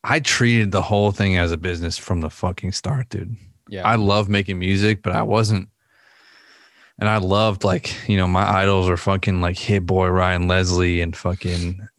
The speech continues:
Speaker 1: the people I looked up to were all those producers like Kanye and Scott Storch, and I was just watching their beat making videos all day. But that seemed impossible, dude. <laughs>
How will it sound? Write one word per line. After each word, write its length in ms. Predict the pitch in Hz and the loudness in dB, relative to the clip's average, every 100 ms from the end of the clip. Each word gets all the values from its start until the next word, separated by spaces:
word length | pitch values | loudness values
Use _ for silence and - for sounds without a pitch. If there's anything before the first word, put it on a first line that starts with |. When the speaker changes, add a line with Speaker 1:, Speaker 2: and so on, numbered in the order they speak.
| - | -6
Speaker 1:
the 100 | 95 | -2
people 320 | 101 90 95 | -2 0 0
I 100 | 92 | 0
looked 300 | 92 95 - | 0 -2 -2
up 160 | 151 | -4
to 280 | - 95 92 | -4 0 0
were 200 | 87 90 | 0 -2
all 140 | 92 95 | -2 -4
those 200 | 95 98 | -6 -8
producers 640 | - 95 98 95 - 90 | -10 -10 -8 -6 -4 -4
like 140 | 90 | -4
Kanye 680 | 92 98 95 92 92 92 90 | -2 0 0 2 2 0 -4
and 180 | 87 90 - _ | -8 -12 -16 _
Scott 360 | - - 90 | -8 -2 -2
Storch, 440 | 87 - 92 90 - | -2 -4 -2 -4 -4
and 80 | 90 | -6
I 40 | |
was 120 | 87 | -6
just 180 | 90 95 | -8 -8
watching 320 | 95 98 - 90 | -8 -8 -8 -10
their 80 | |
beat 200 | 85 95 | -4 -2
making 300 | 92 90 - | 0 -2 -2
videos 340 | 90 90 90 90 | 0 0 -2 -2
all 120 | 87 | -4
day. 280 | 90 87 92 - _ _ _ _ _ _ _ _ _ _ - - _ _ _ _ | -2 -4 -6 -10 _ _ _ _ _ _ _ _ _ _ -20 -20 _ _ _ _
But 240 | 107 101 87 | 0 0 2
that 160 | 113 | 2
seemed 240 | 110 135 113 | 2 2 2
impossible, 600 | 92 107 101 - 90 82 | 0 2 2 0 -6 -12
dude. 240 | 85 92 | -12 -16
<laughs> 60 | _ | _